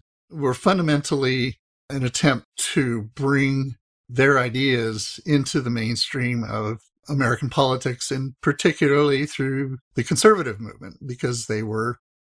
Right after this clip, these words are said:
arch conservative. And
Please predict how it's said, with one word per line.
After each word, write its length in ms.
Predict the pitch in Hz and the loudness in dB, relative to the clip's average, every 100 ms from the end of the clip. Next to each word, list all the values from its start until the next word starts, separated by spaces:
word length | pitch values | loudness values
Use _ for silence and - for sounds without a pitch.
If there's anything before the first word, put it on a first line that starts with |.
| - | -2
arch 320 | 139 123 - | 0 0 -2
conservative. 720 | - 117 - 135 120 - - _ _ _ _ _ _ - | -6 -4 -2 -2 -2 -6 -16 _ _ _ _ _ _ -2
And 640 | 151 131 127 127 127 127 | 4 4 4 0 -4 -10